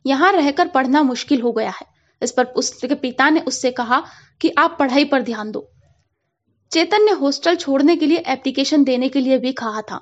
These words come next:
लेकिन उसके पिता ने उसे यह कहकर मना कर दिया कि seniors से पंगे नहीं लेते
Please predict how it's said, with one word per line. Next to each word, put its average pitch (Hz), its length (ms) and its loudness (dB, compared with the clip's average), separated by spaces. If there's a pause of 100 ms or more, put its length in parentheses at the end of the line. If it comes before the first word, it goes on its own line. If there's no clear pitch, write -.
(200)
लेकिन 254 260 -2
उसके 247 240 -4
पिता 262 340 0
ने 302 100 0
उसे 254 220 -4
यह 254 220 0
कहकर 240 400 -4
मना 233 260 -4
कर 226 180 -8
दिया 240 220 0
कि 330 100 -2
seniors 277 560 0
से 320 100 -4
पंगे 254 380 -2
नहीं 240 240 -4
लेते - 320 -8